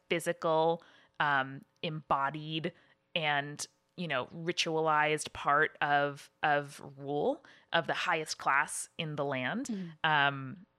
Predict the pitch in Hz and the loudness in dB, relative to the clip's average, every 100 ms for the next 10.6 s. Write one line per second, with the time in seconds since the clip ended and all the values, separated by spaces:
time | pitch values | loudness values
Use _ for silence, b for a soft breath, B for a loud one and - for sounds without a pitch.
0 | _ - 165 - 196 180 185 165 - - | _ -2 0 0 -2 -2 -4 -2 -2 -2
1 | - - - 233 233 208 - 240 233 _ | -12 -18 -6 2 4 4 0 -2 -6 _
2 | 254 254 277 277 240 208 214 202 196 196 | -6 0 2 2 0 -4 0 2 2 -2
3 | B B B B B _ _ - - 196 | B B B B B _ _ -20 -18 -8
4 | 208 - - 196 202 - - 202 190 185 | -8 -8 -4 0 0 -4 -6 -2 0 -2
5 | - - 226 208 214 214 - 214 - 190 | -4 -6 -4 -4 -6 -6 -4 -4 -4 -6
6 | 202 196 185 190 185 208 196 185 185 180 | -4 -4 -6 -8 -8 -6 -6 -6 -8 -6
7 | 175 180 185 190 180 196 202 208 180 - | -6 -4 -4 -6 -8 -6 -6 -4 -4 -6
8 | _ _ _ _ _ _ _ - 233 214 | _ _ _ _ _ _ _ -10 -4 -4
9 | 214 202 208 202 185 202 190 185 180 185 | -4 -6 -4 -4 -4 -6 -4 -6 -4 -4
10 | 185 190 - 202 190 185 | -4 -6 -8 -6 -6 -6